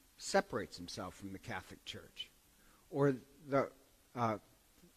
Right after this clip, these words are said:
um, Cathars. The Cathars, uh, they also reject the Catholic Church, and they believe, they go to the extreme of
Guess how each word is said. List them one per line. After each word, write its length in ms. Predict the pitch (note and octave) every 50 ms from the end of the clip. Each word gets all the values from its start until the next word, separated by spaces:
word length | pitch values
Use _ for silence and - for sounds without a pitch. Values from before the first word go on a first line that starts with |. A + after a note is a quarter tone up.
| -
um, 400 | A#2 A#2 A2+ G#2 G2+ G2 F#2+ F#2 F#2 - - - _ -
Cathars. 720 | - - D#3+ F3 F3 - - D#2 B1+ A1+ A#1+ - - - - _ _ _ _ _ - - _ _ _ _ _ - G2+ - - _ _ _ - - -
The 60 | -
Cathars, 720 | B2+ - - F#3 F#3+ G3 - C3 A2+ G2 F2+ F2 - - - _ -
uh, 220 | B2+ B2 A#2 A#2 - - -
they 200 | - E3 F3 F#3
also 520 | E3+ - D3+ E3 F3+ F#3 - - - - F2 C2+ A#1+ - A2+ - - -
reject 440 | A#2+ B2 A2+ - C#3 C#3+ - -
the 60 | - A#2+
Catholic 460 | - C#3+ C#3 C3+ - - - - -
Church, 420 | - - G3+ E3+ G2 - - - A#2
and 140 | G#2+ A2
they 120 | A#2+ B2 C#3
believe, 500 | C#3 C#3 C#3+ B2+ B2 B2 A#2+ A#2+ A2+ A2
they 120 | C#3 D3+
go 120 | D3+ E3+ D#3+
to 100 | C#3+ B2+
the 100 | A2 G#2
extreme 440 | - - - - C3+ B2+ B2 A#2
of 140 | G#2+ G2 -